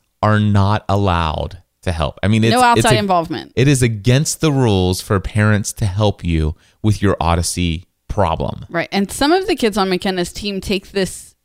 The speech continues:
Speaker 2: so seriously that they won't even talk about what they're doing at home. And, um, <laughs> which I think is hilarious. So,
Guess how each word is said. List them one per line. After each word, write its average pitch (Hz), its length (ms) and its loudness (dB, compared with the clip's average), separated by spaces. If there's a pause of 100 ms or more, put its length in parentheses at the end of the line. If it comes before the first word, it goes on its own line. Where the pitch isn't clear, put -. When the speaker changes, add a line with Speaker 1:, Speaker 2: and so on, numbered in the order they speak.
Speaker 2:
so - 400 -2
seriously 226 840 -4 (520)
that 208 140 0
they 247 120 4
won't 285 180 2
even 220 180 -4
talk - 340 -2
about 165 240 0
what 170 120 -2
they're 180 140 -4
doing 170 300 -2
at 143 100 -4
home. 170 320 -10 (800)
And, 190 560 -2
um, 165 640 -2 (420)
<laughs> - 460 -16
which 208 360 0
I 202 80 2
think 233 220 -4
is 202 160 -2
hilarious. 165 720 -4
So, 196 500 2